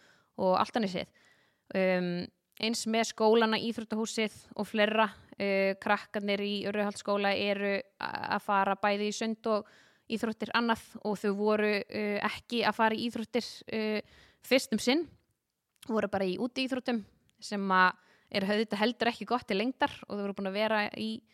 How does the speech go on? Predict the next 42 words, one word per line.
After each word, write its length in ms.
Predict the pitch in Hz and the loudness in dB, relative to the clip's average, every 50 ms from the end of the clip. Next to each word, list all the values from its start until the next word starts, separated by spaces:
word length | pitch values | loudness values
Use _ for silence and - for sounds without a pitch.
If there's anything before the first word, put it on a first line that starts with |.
| _ _ _ _ _ _ | _ _ _ _ _ _
í 140 | 208 220 233 | -2 -2 -2
því 180 | - - 226 226 | -2 0 0 2
í 400 | 240 240 233 233 214 208 202 - | 2 2 2 0 0 -2 -2 -4
rúmt, 680 | - 240 226 - - _ _ _ - - - - - - _ - | -4 -6 -6 -6 -12 _ _ _ -16 -16 -16 -16 -20 -18 _ -8
ég 200 | 214 208 202 180 | -4 -2 -2 -2
held 180 | - 175 180 - - | -2 -4 -6 -4 -4
alveg 220 | 381 359 247 190 175 | -6 -4 -4 -4 -4
í 40 | - | -4
tvö, 120 | - 240 | -4 -4
þrjú 160 | 220 202 - - | -4 -4 -2 0
ár, 300 | - 285 254 175 165 - - - - | 2 2 2 2 0 -4 -10 -10 -6
en 220 | 196 185 190 202 | -6 -4 -2 -2
mín 200 | 202 214 233 233 | -2 -2 -2 -2
börn 200 | - 220 220 - | -2 -4 -6 -4
voru 180 | 226 220 220 220 | -4 -6 -6 -6
búin 140 | 220 220 220 | -6 -6 -4
að 40 | 220 | -4
vera 200 | 226 220 220 220 | -4 -2 -2 -4
í 140 | 220 220 - - | -4 -6 -10 -10
rúmt 240 | - 240 220 - - | -8 -8 -8 -2 2
ár. 160 | 233 233 220 - - _ _ _ _ _ _ _ _ _ _ _ _ _ _ - - _ _ - - _ _ _ _ _ _ - - - - _ _ _ _ _ _ _ _ _ _ _ _ _ _ _ | 2 2 2 0 -8 _ _ _ _ _ _ _ _ _ _ _ _ _ _ -20 -20 _ _ -18 -18 _ _ _ _ _ _ -20 -20 -20 -20 _ _ _ _ _ _ _ _ _ _ _ _ _ _ _
Þannig 240 | - 208 202 202 196 | -4 -2 0 2 2
að 140 | 196 196 202 | 2 4 6
já, 120 | 208 196 175 160 160 - - _ _ | 6 6 4 4 0 -8 -20 _ _
við 120 | 208 190 | -4 -4
erum 120 | 196 190 - | -4 -4 -4
klárlega, 520 | - - 208 208 226 226 226 220 214 208 208 202 202 202 | 0 2 4 4 4 4 2 4 4 6 6 6 6 4
hérna, 400 | 202 214 214 202 - 208 196 190 190 190 185 - - _ _ _ _ _ | 2 0 -4 -6 -4 -2 0 0 2 0 0 -2 -4 _ _ _ _ _
eh, 380 | - - - 85 - - - - | -20 -18 -16 -16 -14 -10 -10 -10
styrkja 560 | - - 240 240 - - - - - 214 - | -2 0 0 0 0 -2 -6 0 0 0 2
innviðina 560 | 220 233 247 233 226 208 196 185 185 180 180 185 | 0 -2 -4 -4 -2 -2 -2 -2 0 2 2 2
og 80 | 185 - | 2 2
passa 380 | - 240 233 - - - 208 | 2 2 2 2 -2 -4 0
upp 300 | 196 247 233 - - - 190 | 0 2 2 2 2 6 6
á 60 | 185 | 6
að, 240 | 180 185 185 185 185 | 8 8 6 6 4
að, 240 | - 196 185 - - 196 | 2 2 0 0 0 -2
að 180 | 185 185 - - - | -2 -2 -6 -6 -2
þeir 300 | 220 208 220 233 220 208 | 0 2 2 2 2 2
verði 260 | 214 214 226 240 214 | 2 2 2 2 -2
ekki 140 | - - - | -2 -4 -4
eftir 480 | 247 - - - _ _ - - - | -4 -6 -10 -16 _ _ -8 -8 -6